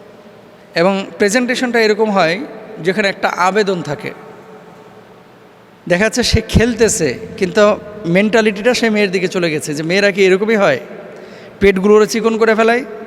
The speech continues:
নিচের সাইডটাকে মোটা করে ফেলায়, বুকটার একেবারে এরকম হাইপ দেয়, এরকম একেবারে মোটা তাজা করে ফেলায়, মানে পাবলিক যাতে করে একটা আগ্রহ নিয়ে এই খেলাটাকে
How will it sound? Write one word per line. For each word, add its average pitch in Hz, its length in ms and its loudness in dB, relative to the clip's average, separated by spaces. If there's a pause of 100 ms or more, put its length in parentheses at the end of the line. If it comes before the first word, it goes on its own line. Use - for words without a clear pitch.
(560)
নিচের 180 260 2
সাইডটাকে 214 380 -2
মোটা 208 160 2
করে 226 160 2
ফেলায়, 233 260 0 (560)
বুকটার 220 420 2
একেবারে 220 400 0
এরকম 220 240 -4
হাইপ 196 340 0
দেয়, 240 200 0 (580)
এরকম 175 320 2
একেবারে 220 280 0
মোটা 208 240 0
তাজা 220 200 2
করে 220 180 2
ফেলায়, 226 280 -2 (920)
মানে 160 200 -4
পাবলিক 180 420 2
যাতে 208 140 2
করে 196 140 0
একটা 180 160 -2
আগ্রহ 170 480 0
নিয়ে 202 240 -2 (500)
এই 185 100 0
খেলাটাকে 165 420 0